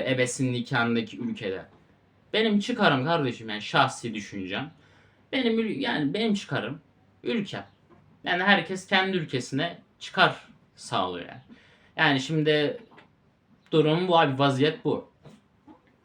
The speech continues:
Anlayan anladı. Ya ben bazıları gibi işte, e, Karadeniz esprileri yapıp sonra işte "Ben ekonomistim, ben siyasetçiyim." diyen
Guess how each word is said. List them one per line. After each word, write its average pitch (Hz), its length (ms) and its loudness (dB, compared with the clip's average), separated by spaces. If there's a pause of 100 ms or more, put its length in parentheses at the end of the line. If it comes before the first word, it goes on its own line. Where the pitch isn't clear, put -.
(320)
Anlayan 143 440 4
anladı. 131 520 4 (320)
Ya 143 120 2
ben 147 220 4
bazıları 147 440 8
gibi 143 260 6
işte, 139 600 2 (520)
e, 123 300 6
Karadeniz 131 520 6
esprileri 131 540 2
yapıp 127 340 0 (380)
sonra 123 380 0
işte 123 420 2
"Ben 127 260 6
ekonomistim, 123 800 -2
ben 123 140 0
siyasetçiyim." 127 1000 -2
diyen 123 280 -2